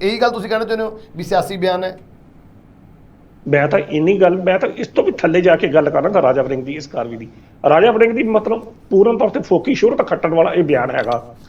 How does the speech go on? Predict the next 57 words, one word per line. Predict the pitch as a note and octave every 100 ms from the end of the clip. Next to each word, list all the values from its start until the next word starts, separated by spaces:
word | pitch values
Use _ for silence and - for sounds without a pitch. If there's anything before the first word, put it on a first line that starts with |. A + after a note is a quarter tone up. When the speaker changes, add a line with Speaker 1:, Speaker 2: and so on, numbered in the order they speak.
| -
Speaker 2:
ਕਿ | G#3
ਇੱਕ | A3 C#4+ F#3+
ਪਾਸੇ | G#3 A3
ਤੇ | G3+
ਜ਼ਿਲ੍ਹਾ | D#3 F3
ਪ੍ਰਧਾਨਾਂ | G#3 A3 G3+ E3+
ਦੀ | D#3+
ਉਹ | F3+
ਮੀਟਿੰਗ | E3+ D3+ F3+
ਕਰ | F#3
ਰਿਹਾ | E3 F#3 F3+ E3
ਅੱਜ, | D#3 D#3+
ਜਿਸ | - D3
ਤਰ੍ਹਾਂ | E3
ਮੀਟਿੰਗ | D3+ D3 D#3+
ਕੀਤੀ | D#3+ C#3 D#3
ਹੈ, | C#3+ D3 - - -
ਉਹਦੇ | F3+ A#3
ਵਿੱਚ | G#3+ -
ਉਹ | G3
ਆਪਣੇ | E3+ D#3 F3+
ਆਪ | F#3 E3+
ਨੂੰ | F3+
ਮਜ਼ਬੂਤ | D#3 C3 C#3
ਦਰਸਾਉਣ | D#3 D#3+ E3
ਵਾਸਤੇ | D#3+ D#3 E3
ਜਿਸ | B2+ B2
ਤਰੀਕੇ | G3 G3
ਦੀ | E3+
ਖਾਣਾ | D#3+ C#3+ C#3
ਜੰਗੀ | D3 D3
ਪਈ | D#3+ D3+ E3+
ਆ, | D#3+ F3 D3+ -
ਉਸ | F#3+ F#3
ਖਾਣਾ | E3 D3
ਜੰਗੀ | D#3+ D#3+ E3+
ਨੂੰ | E3+
ਡੱਕਣ | C3+ -
ਵਾਸਤੇ | D#3+ - -
ਘੇਰਾਬੰਦੀ | E3+ A2+ D3+ F3 F3 F3 - -
ਉਹ | G3
ਕਰਦਾ | G3+ D3+ D#3+
ਪਿਆ। | E3+ E3+ E3+ E3+ - -
ਉਸ | F#3+ B3
ਸਮੇਂ | A#3 A3+
ਤੇ | A3
ਉਹਨੇ | F#3+ G3 -
ਇਹ | F3
ਜਿਹੜਾ | G3 G3+
ਬਿਆਨ | E3 C#3 C3+
ਦੇ | C3+
ਦਿੱਤਾ | A#2 - D#3 - - - -
ਕਿ | A3+
ਜਿਸ | A3+ G3+
ਬਿਆਨ | G3 F3 F3+
ਦੀ |
ਕੋਈ | A3+